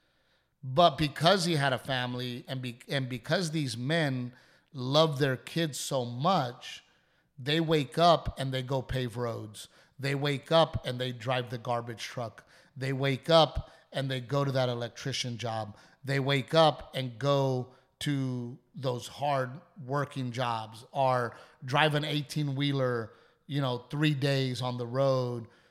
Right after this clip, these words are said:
so that they can feed their family because they love their family. And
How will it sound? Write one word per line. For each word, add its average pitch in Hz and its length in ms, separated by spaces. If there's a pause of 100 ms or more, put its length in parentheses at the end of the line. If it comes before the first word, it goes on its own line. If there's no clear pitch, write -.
(120)
so 139 200
that 123 160
they 147 160
can 139 200
feed 135 220
their 120 120
family 180 300
because 135 160
they 127 120
love 127 440
their 120 140
family. 110 500 (760)
And 135 560